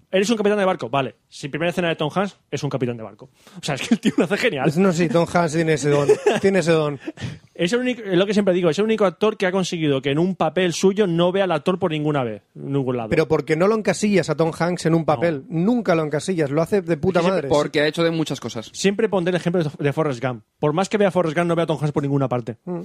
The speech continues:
Speaker 1: No lo veo, es que no veo a Tom Hanks por ninguna
Speaker 2: Luego
Speaker 1: parte.
Speaker 2: lo ves en otra película y no ves a Forrest Gump.
Speaker 1: No, exacto, ves a Tom Hanks.
Speaker 2: Ves a Tom Hanks.
Speaker 1: <laughs> Ves a Tom Hanks.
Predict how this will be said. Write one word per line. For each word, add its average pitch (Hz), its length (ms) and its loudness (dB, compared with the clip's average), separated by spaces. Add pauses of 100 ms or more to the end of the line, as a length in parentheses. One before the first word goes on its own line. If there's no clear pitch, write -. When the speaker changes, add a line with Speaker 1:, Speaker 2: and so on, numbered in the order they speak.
(140)
Speaker 1:
No 170 120 4
lo 233 100 2
veo, 220 260 0
es - 80 -10
que - 80 0
no 240 100 4
veo 247 100 2
a 226 40 0
Tom 208 180 -2
Hanks 220 160 0
por 202 120 0
ninguna 170 260 0
Speaker 2:
Luego 156 140 4
Speaker 1:
parte. 190 60 6
Speaker 2:
lo 196 40 2
ves 196 140 -2
en 214 60 0
otra 196 120 0
película 185 340 2
y 190 40 0
no 185 120 0
ves 214 140 -2
a - 60 -4
Forrest 139 280 0
Gump. 147 240 -2 (500)
Speaker 1:
No, 147 200 -12 (160)
exacto, 160 300 -2
ves 170 80 0
a 214 60 2
Tom 214 140 0
Hanks. 196 280 -4
Speaker 2:
Ves - 220 0
a - 60 -4
Tom 381 120 2 (120)
Hanks. - 280 0
Speaker 1:
<laughs> - 20 -4
Ves 254 80 2
a 226 60 4
Tom 208 180 -2
Hanks. 170 260 -4